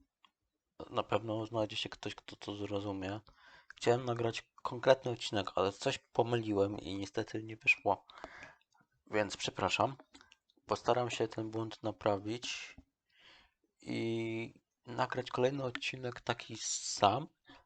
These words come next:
tylko już dobrze wszystko zrobić. Przepraszam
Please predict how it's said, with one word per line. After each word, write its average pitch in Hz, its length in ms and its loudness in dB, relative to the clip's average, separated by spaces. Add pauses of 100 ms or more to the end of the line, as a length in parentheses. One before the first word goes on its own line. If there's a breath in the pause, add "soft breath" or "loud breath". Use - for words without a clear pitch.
(180)
tylko - 260 -2
już - 600 -4
dobrze 110 520 2
wszystko - 360 -6
zrobić. 98 560 -4 (460 loud breath)
Przepraszam 110 800 0